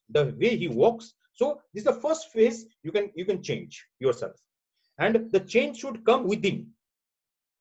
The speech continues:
There is very two difference। The change should come within। एउटा लिडरमा भित्रीबाट चेन्ज आएन भने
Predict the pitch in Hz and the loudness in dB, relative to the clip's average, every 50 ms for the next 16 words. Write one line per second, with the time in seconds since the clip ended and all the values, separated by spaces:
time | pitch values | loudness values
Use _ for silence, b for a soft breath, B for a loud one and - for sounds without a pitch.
0 | _ 180 226 240 226 226 220 269 277 254 - - - 165 165 - 269 254 240 - | _ 2 2 2 2 2 2 2 2 0 -4 -10 -14 -14 -12 -10 -4 -4 -2 -2
1 | - 117 104 - - _ - 190 190 190 - 254 285 277 226 - 294 226 226 254 | -2 -4 -6 -8 -14 _ -4 -4 -2 -2 -2 -2 -4 -4 -6 -10 -10 -6 -2 0
2 | 269 262 240 226 190 175 156 - 196 226 247 180 147 165 214 254 277 277 262 285 | 0 0 0 -2 -2 -4 -2 -4 -4 -4 -4 -4 -4 -4 0 2 2 2 2 0
3 | - - - - - - 330 320 311 - 254 240 240 262 240 220 B B B B | -2 -2 -8 -12 -6 -2 0 0 4 4 4 4 4 2 0 0 B B B B
4 | - - 240 247 233 - 165 185 220 247 247 160 131 139 202 277 277 - - | -6 -4 -2 0 0 2 2 2 4 4 4 4 2 2 0 0 -2 -6 -12